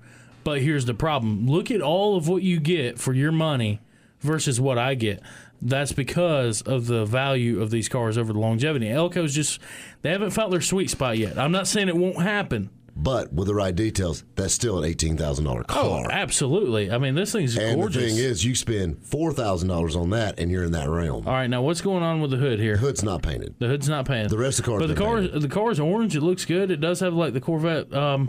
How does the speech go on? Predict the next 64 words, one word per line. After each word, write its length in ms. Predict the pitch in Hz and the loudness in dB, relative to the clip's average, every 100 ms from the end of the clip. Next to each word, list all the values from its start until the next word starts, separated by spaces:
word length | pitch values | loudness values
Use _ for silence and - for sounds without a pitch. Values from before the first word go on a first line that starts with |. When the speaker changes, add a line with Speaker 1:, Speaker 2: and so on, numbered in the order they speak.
| - | -2
Speaker 2:
Rallies 380 | - 87 78 123 | -2 0 0 0
on 140 | 131 | 0
it. 20 | |
Speaker 1:
rallies 400 | 147 185 190 180 | 0 2 0 0
on 140 | 175 196 | 0 0
it. 60 | |
It 60 | 175 | 0
needs 220 | 151 151 | 0 -2
the 80 | 135 | -4
center 240 | - 185 | -2 -2
caps. 460 | 165 175 190 185 - - - - - - | 0 0 -2 -4 -10 -18 -20 -20 -10 -2
But, 60 | |
I 40 | 165 | 0
mean, 140 | 170 | 2
all 200 | 175 208 | 2 2
in 60 | 196 | 2
all, 260 | 202 240 104 | 0 0 0
I 100 | 147 | 0
mean, 180 | 170 | 0
it 240 | 147 131 151 | 2 2 2
is. 260 | 233 143 | 2 0
It's 140 | 110 143 | 0 0
a 40 | |
gorgeous 340 | 131 156 156 - | 0 0 0 -2
car. 80 | |
Speaker 2:
And 80 | 151 | 0
I, 20 | |
when 160 | 151 156 | 0 0
I 60 | 135 | 2
seen 240 | 180 185 | 2 0
it 80 | 120 | 0
for 80 | 127 | -2
the 60 | |
price, 200 | 139 160 | -2 -2
and 80 | 117 | 0
the 60 | 143 | 0
best 240 | 175 - | 0 0
part 180 | 151 151 | 0 0
is 140 | 170 | 0
the 100 | 170 | -2
price 320 | - 92 78 76 | -2 -2 0 0
on 120 | 73 | -2
this. 240 | 62 - - _ _ - | -4 -10 -20 _ _ -6
Speaker 1:
How 100 | 151 | -2
much 180 | 160 135 | 0 0
is 160 | 123 | -2
it? 160 | - 98 | -4 -4
Speaker 2:
They're 140 | 139 | -2
asking 340 | 143 160 - 117 | 0 0 0 0
seventy-five 480 | 135 113 101 110 95 | 0 0 0 0 0
hundred 200 | 95 82 | 2 2
dollars 340 | 82 67 55 | 0 0 -2
for 100 | - | -2
it. 40 | |
Speaker 1:
So 260 | - 170 160 | 0 2 2
you 160 | 151 156 | 2 2
know 260 | 156 175 | 2 2
you 160 | 175 151 | 2 2
can 140 | 131 | 0
pick 160 | 135 127 | 0 0
it 80 | 127 | 0
up 100 | 104 | 0
for 100 | 104 | 0
seven. 380 | 135 107 98 | 0 0 -2